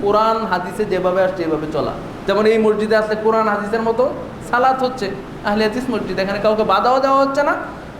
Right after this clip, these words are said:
কোরআন হাদিসের মতো চলতেছে। কিন্তু আহলে হাদিস একটা দোকান দেখান যায়, এই দোকানে কোনো ভেজাল নাই, ভালো খারাপ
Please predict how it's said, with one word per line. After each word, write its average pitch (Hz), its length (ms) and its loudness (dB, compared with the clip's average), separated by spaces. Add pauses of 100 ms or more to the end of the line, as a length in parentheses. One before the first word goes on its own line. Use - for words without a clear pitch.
কোরআন 339 280 4
হাদিসের 302 360 2
মতো 277 180 2
চলতেছে। 233 400 -2
কিন্তু - 420 -2
আহলে 302 280 6
হাদিস 330 180 4
একটা 320 140 4
দোকান 339 360 2
দেখান 311 280 2
যায়, 294 120 6
এই 302 200 4
দোকানে 311 400 2
কোনো 381 260 2
ভেজাল 302 340 4
নাই, 240 140 2 (460)
ভালো 277 400 6
খারাপ 302 280 4